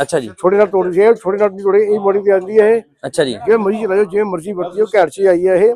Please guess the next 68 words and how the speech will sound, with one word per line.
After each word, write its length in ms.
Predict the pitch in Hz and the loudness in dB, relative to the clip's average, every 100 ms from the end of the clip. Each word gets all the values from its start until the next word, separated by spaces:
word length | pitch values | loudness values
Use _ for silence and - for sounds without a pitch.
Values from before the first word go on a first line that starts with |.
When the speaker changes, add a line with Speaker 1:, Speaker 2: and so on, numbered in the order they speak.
| - | -2
Speaker 1:
ਅੱਛਾ 200 | - 160 | -2 -2
ਜੀ। 80 | |
Speaker 2:
ਇਹ 140 | 117 202 | 0 0
ਦਵਾਂਗੇ 220 | 196 214 | 4 4
ਤੁਹਾਨੂੰ 160 | 214 214 | 2 2
ਆਪਾਂ 120 | 226 | 0
ਅਠਵੰਜਾ 300 | - 190 226 | 0 2 4
ਸੌ 120 | 202 | 4
ਰੁਪਏ 160 | 196 190 | 2 0
ਦੀ 80 | 175 | -2
ਸਿਰਫ। 260 | 165 135 139 - - | -4 -4 0 0 0
Speaker 1:
ਅਠਵੰਜਾ 380 | - 156 175 208 | -4 -4 0 0
ਸੌ 100 | 202 | 0
ਦੀ? 120 | 165 | -2
Speaker 2:
ਸਿਰਫ 220 | - 247 | -2 0
ਅਠਵੰਜਾ 300 | 233 214 208 | 2 2 2
ਸੌ 120 | 196 | 2
ਰੁਪਏ 140 | 202 190 | 2 2
ਦੀ, 80 | 190 175 | 2 2
ਕੋਈ 120 | 208 | 2
Speaker 1:
ਜੀ। 100 | 127 | 4
Speaker 2:
ਛੇ 80 | 185 | 4
ਹਜ਼ਾਰ 200 | 220 208 | 6 6
ਨਹੀਂ, 100 | 214 | 4
ਕੋਈ 100 | 214 175 | 2 4
ਬਾਹਠ 220 | 185 190 | 2 2
ਸੌ 100 | 208 | -2
ਨਹੀਂ, 100 | 226 | -4
ਕੋਈ 100 | 208 | -6
ਪੈਂਹਠ 200 | 190 185 | -4 -4
ਸੌ 140 | 160 170 | -4 -10
ਦੀ। 180 | 147 123 | -10 -6
Speaker 1:
ਜੀ, 160 | 131 143 | 0 0
ਜੀ। 160 | 123 104 - | 0 -6 -6
Speaker 2:
ਸਿਰਫ 140 | 208 | -6
ਅਠਵੰਜਾ 280 | 175 185 202 | -4 -4 -2
ਸੌ 120 | 202 | -2
ਰੇਟ 120 | 196 | -2
ਰੱਖਿਆ 180 | 175 180 | -4 -4
ਆਪਣੇ 260 | 170 180 185 | -4 -4 -2
ਦਾ, 140 | 202 | -2
ਪੂਰਾ 280 | 226 - 208 | -2 0 0
Speaker 1:
ਜੀ। 80 | 208 | 2
Speaker 2:
ਸੈੱਟ 240 | 180 180 | 0 -2
ਨਾਲ 220 | 185 175 185 | 0 0 0
ਮਿਲੇਗਾ, 240 | 190 202 | -4 -6
ਸਸਤੀ 300 | 185 185 202 | -6 -8 -10
ਪੂਰੀ 200 | 180 202 | -10 -6
ਨਾਲ 200 | 175 165 | -4 -4
ਮਿਲੇਗੀ। 380 | 175 175 185 208 - | -4 -6 -8 -10 -4
Speaker 1:
ਜੀ। 180 | - 98 _ - | -4 -4 _ -10
Speaker 2:
ਇੱਕ 160 | - | -4
ਨੰਬਰ 160 | 220 220 | 0 0
ਕੁਆਲਿਟੀ, 300 | - 185 202 | 2 0 0
ਇੱਕ 140 | 208 | -4
ਨੰਬਰ 160 | 196 190 | -6 -8
ਚੀਜ਼ 220 | 175 170 | -6 -6
ਮਿਲੇਗੀ। 360 | 151 143 135 131 | -4 -8 -6 -2
Speaker 1:
ਨਾਲ 300 | 151 160 160 | 2 2 4
ਦੋ 160 | 160 | 4
ਬੈਟਰੀਆਂ 440 | 147 135 127 123 117 | 4 2 0 -6 -2
ਆ 60 | |
Speaker 2:
ਦੋ 80 | 107 | 0
Speaker 1:
ਗਈਆਂ। 120 | 196 | 2
Speaker 2:
ਬੈਟਰੀਆਂ, 340 | 185 180 196 208 | 4 2 2 0
ਚਾਰਜਰ, 540 | 190 175 175 214 196 - - - | 2 2 2 0 -2 -12 -20 -2
ਗਨ, 300 | 165 202 226 233 _ | 2 2 0 -6 _
ਟਾਰਚ। 400 | 180 185 226 233 | 2 4 4 -2